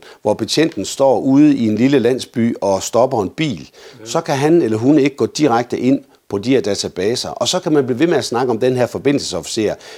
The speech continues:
Speaker 1: Men en forbindelsesofficer, der sidder nede i Interpol, kan jo ikke klare ti, femten, tyve, halvtreds opkald, øh, i minuttet eller i timen. Det lader sig ikke gøre. Og det betyder bare, at politiets arbejde bliver mere kompliceret.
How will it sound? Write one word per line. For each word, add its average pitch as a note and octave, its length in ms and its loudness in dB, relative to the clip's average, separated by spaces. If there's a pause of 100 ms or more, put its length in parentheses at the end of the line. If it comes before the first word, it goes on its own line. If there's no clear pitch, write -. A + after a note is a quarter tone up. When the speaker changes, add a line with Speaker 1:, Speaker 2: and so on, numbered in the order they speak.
(100)
Speaker 1:
Men G#2 180 -4
en F#3 220 4
forbindelsesofficer, A2 880 -2
der E2 100 -6
sidder C3 340 0
nede A2+ 300 2
i A2 40 2
Interpol, A2 480 -4
kan G#2+ 200 -2
jo G2+ 200 -2
ikke C#3+ 340 2 (680)
klare C3 300 2
ti, D#3+ 340 -4
femten, C3 380 0
tyve, C3+ 280 2
halvtreds B2+ 480 -2 (100)
opkald, A#2 500 -2
øh, F2+ 300 -6
i B2+ 80 -4
minuttet A2 520 2
eller F#2 140 -4
i F2 60 -6
timen. C3 440 -2
Det C3 140 -2
lader A2 160 0
sig - 200 -8
ikke C3+ 260 0
gøre. G#2+ 400 0 (220)
Og G#2+ 120 -6
det D#3 100 2
betyder D3+ 400 -2
bare, G2+ 340 -4 (260)
at G2+ 120 -4
politiets C3 500 -2
arbejde G#2 420 0
bliver G#2+ 280 -2
mere G#2 420 0
kompliceret. E2 600 -6